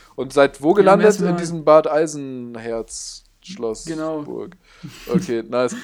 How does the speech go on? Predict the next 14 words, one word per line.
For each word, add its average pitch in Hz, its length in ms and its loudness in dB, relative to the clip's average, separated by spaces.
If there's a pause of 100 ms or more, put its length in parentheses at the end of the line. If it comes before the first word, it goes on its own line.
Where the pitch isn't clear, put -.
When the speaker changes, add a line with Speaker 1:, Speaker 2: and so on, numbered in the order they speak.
(120)
Speaker 1:
Und 123 80 -10
dann 143 140 2
war 151 100 4
Tag 151 260 0
drei. 117 360 0 (1040)
Speaker 2:
Dann 185 160 0
kam 180 200 -2
Tag 165 220 -6
drei 208 360 -6
und 165 340 -8
da 196 340 -8 (200)
war 160 560 -8
die, 151 520 -8 (380)
ah, 156 300 -4